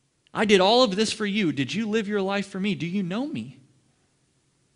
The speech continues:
And you're gonna have to answer that question. You're gonna have to give an account. Your spouse isn't gonna be there to help you. Nobody, it's gonna be you. I'm calling us all out.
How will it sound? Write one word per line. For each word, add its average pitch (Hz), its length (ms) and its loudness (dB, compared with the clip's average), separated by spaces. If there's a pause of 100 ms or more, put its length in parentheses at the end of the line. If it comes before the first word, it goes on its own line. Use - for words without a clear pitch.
(2750)
And 120 120 -4
you're 175 120 0
gonna 196 120 0
have 127 220 -6
to - 100 -14
answer 156 300 -4
that - 180 -10
question. - 460 -6 (960)
You're 160 160 2
gonna 143 160 -2
have 117 220 -6
to - 60 -14
give 113 160 -10
an - 60 -14
account. - 340 -14 (580)
Your 123 100 -8
spouse 143 400 0
isn't 165 160 -4
gonna 165 160 -6
be 170 160 2
there 170 120 2
to 165 60 -2
help 185 240 -4
you. 208 160 -4
Nobody, 185 360 -2
it's - 180 -6
gonna 160 160 -8
be 151 80 -6
you. 139 380 -2 (1120)
I'm - 100 -18 (100)
calling 175 400 0
us 139 160 -2
all 143 180 0
out. 127 320 -4